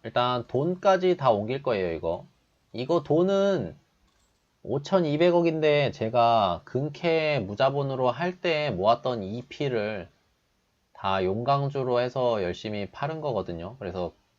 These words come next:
팔아서 만든 돈이죠. 그래서 요 돈까지 이제는 다 옮겨서 트리플 저격에 그냥 다 돈을 쓰도록 하겠습니다.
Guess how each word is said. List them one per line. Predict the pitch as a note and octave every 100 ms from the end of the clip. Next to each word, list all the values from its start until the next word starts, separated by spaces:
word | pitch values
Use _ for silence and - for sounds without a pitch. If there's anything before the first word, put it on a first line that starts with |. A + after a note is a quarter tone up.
| _ _ _
팔아서 | - F3 F3+ F3+ D#3+
만든 | A2+ G#2 A#2 A2 G2
돈이죠. | F#2+ G2+ F#2+ E2+ G2 C#3+ _ _ _ _ _ _ _ _ _ _
그래서 | G2 G2
요 | F#2+ G#2+
돈까지 | A2+ A#2+ C#3 C#3 B2+
이제는 | A2 A#2+ A#2
다 | G#2 F2+
옮겨서 | F#2+ A2 B2+ B2 G#2 G2 F2 E2
트리플 | - E3+ F3 E3+
저격에 | A#2 A#2 B2+ A#2
그냥 | F#2+ G2 F#2+
다 | F2+ F2
돈을 | F#2+ G#2 G2+ F#2+ F#2
쓰도록 | F2+ C#3+ E3 C#3+
하겠습니다. | D3 D#3+ B2+ F2+ D#2+ E2